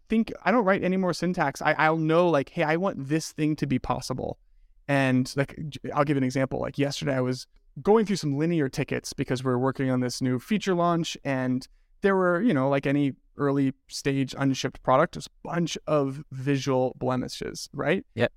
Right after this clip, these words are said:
Speaker 1: I wanted to be as helpful as possible. And so I wasn't just saying, like, "Hey, like, do this thing." I had chat G P T open and I was like, "Give me the code for, uh, X, Y, and Z. Like, make it so that this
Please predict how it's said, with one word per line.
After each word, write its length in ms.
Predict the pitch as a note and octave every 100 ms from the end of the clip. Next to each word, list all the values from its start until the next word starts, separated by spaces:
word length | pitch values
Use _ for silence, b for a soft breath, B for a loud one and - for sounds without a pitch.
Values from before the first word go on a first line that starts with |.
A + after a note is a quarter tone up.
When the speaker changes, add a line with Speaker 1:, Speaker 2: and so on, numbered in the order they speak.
| -
Speaker 1:
I 100 | A3+
wanted 200 | A3+ D3
to 40 |
be 100 | C3+
as 100 | C3
helpful 280 | C3+ C3 C3
as 80 | B2
possible. 540 | B2+ C3 - G#3+ B3 - _ -
And 160 | D3
so 100 | D#3+
I 120 | D3+
wasn't 400 | E3+ F#3 F3+ E3+
just 220 | D#3 D3+ -
saying, 240 | D3 C#3
like, 180 | C3 C3
"Hey, 260 | - F#3
like, 260 | D3+ C3 - _ _ _ _ B2+
do 160 | D#3
this 220 | D3 D#3
thing." 460 | - A3 F#3+ C3 D#3+ _ _ - -
I 80 |
had 240 | D#3 D#3+ D#3+
chat 200 | F3+ F3+
G 100 | E3
P 80 | D#3
T 200 | - D3+
open 380 | C3 C3 A#3 C4
and 100 | D#3
I 60 | D#3
was 160 | D3
like, 240 | D3 C#3+ - _ _
"Give 120 | G#3+
me 100 | A#3+
the 100 | A#3+
code 400 | - F3 F3 F3+
for, 480 | - D#3 D3 C3+ D3+
uh, 140 | - C#3 -
X, 220 | F3+ -
Y, 140 | F3
and 140 | D#3 C#3
Z. 280 | C3 - E3
Like, 260 | C3 - _ _ _ _
make 260 | C#3+ D#3 E3+
it 140 | F3+
so 120 | - D#3
that 200 | C3+ C3
this 480 | C#3+ E3+ E3 -